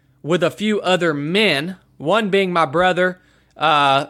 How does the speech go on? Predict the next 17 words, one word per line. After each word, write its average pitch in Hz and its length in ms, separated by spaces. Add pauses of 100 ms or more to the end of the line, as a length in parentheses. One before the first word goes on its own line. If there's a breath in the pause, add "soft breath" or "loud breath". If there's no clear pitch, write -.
uh, 147 320
a-, 160 240
and, 170 220
and 165 200
a 147 80
few 226 260
other 196 280
men 190 500
in 226 260
my 208 180
inner 208 320
circle, 214 600 (420 soft breath)
and 175 200
I 202 140
have 185 320
given 254 480
them, 170 440